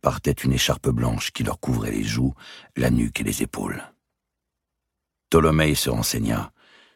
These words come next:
Le roi, la veille encore, se portait fort bien, puisqu'il avait joué à la paume l'après-midi.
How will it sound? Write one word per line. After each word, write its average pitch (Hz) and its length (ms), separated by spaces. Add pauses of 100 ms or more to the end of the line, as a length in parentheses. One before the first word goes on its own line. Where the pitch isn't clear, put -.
(420)
Le 64 140
roi, 73 320
la 64 100
veille 62 160
encore, 71 400
se - 160
portait - 340
fort 60 240
bien, 64 320
puisqu'il 57 380
avait 58 140
joué 60 260
à 57 40
la 57 120
paume - 320
l'après-midi. - 540